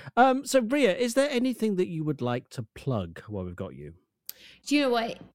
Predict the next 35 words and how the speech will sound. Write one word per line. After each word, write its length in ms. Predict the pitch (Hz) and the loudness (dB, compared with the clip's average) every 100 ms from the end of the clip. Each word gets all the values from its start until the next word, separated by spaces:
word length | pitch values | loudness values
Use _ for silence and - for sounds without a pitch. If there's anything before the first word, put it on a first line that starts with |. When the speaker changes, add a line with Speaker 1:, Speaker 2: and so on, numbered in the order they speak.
| - | -12
Speaker 2:
J-, 140 | 202 - | -12 -6
as 220 | 233 226 | -4 -2
always, 340 | 233 226 214 208 | -2 0 0 -2
just 280 | 247 226 - | -4 -6 -6
the 60 | |
socials. 760 | 202 233 233 247 220 175 - - - | -6 -2 -2 -2 -4 -4 -6 -10 -8
If 160 | 208 | -4
you've 160 | 220 202 | -2 -2
enjoyed 460 | 220 220 233 240 | -2 -2 -4 -4
this 260 | 220 208 202 | -4 -4 -2
and 100 | 208 | -2
you 100 | 196 | 0
wanna 180 | 196 196 | 0 0
hear 120 | 202 | 0
more 200 | 196 208 | 0 -2
rubbish 400 | 202 208 202 - | -2 -2 -2 -6
from 180 | - 185 | -4 -2
me, 260 | 208 190 | 0 0
just 240 | 185 185 185 | -2 -6 -8
follow 260 | 208 208 | -6 -4
me 180 | 202 196 | -2 0
online, 400 | 190 196 196 185 | 0 0 0 -2
and 180 | 175 180 - | -2 -6 -4
all 360 | 208 214 208 - | -2 -2 -4 -4
other 220 | 190 190 | -2 0
news 440 | 190 190 180 180 - | 0 0 -2 -4 -10
that, 360 | 180 180 165 - - - - - _ _ - | -6 -4 -6 -12 -20 -20 -20 -20 _ _ -20
eh, 220 | - - 143 | -16 -16 -8
pertains 540 | 208 196 196 190 185 | -6 -2 0 0 -2
to 100 | 208 | -2
me 180 | 190 190 | 0 0
will 140 | 190 190 | -2 -4
be 160 | 202 | -4
on 160 | 196 196 | -2 -2
there. 300 | 190 254 - | -2 -4 -10